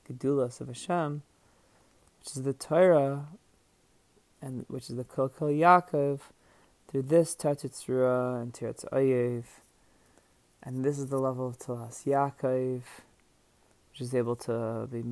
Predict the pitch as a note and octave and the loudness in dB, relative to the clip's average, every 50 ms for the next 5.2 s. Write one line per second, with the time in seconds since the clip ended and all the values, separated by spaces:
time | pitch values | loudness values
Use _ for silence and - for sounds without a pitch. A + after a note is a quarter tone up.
0 | A#2 - _ - - - A#2 A#2+ A#2+ B2+ C3 C#3 C#3 C3 - - C#3+ C3 B2+ B2 | -8 -10 _ -12 -10 -8 -6 -2 2 2 4 2 2 0 -4 -4 -4 -2 -2 -2
1 | - - B2 A#2+ A#2+ B2 B2+ B2+ - - B2 A#2+ B2 A#2+ A2 A#2+ B2 C3+ C#3 C3+ | -4 -4 -2 0 0 0 0 0 -2 -4 -4 -4 -4 -4 -4 -2 2 2 4 4
2 | C3 C3 B2+ B2+ - - - - - - - - - C3+ - - - B2+ - - | 2 2 0 -4 -10 -16 -18 -18 -12 -10 -10 -10 -10 -12 -16 -12 -10 -10 -10 -12
3 | - - - - - - - - - - _ _ _ _ - - - - B2 B2 | -16 -20 -20 -20 -20 -20 -20 -20 -20 -20 _ _ _ _ -20 -18 -14 -14 -12 -6
4 | - C3+ C3+ - C3 B2+ B2+ B2 B2 B2 B2 A#2+ A#2 A#2 A#2 A#2 A2+ A2+ A2+ A#2 | -4 -2 -2 -2 -2 -4 -4 -4 -4 -4 -6 -6 -6 -6 -6 -8 -8 -8 -8 -10
5 | A#2 B2+ - | -10 -12 -16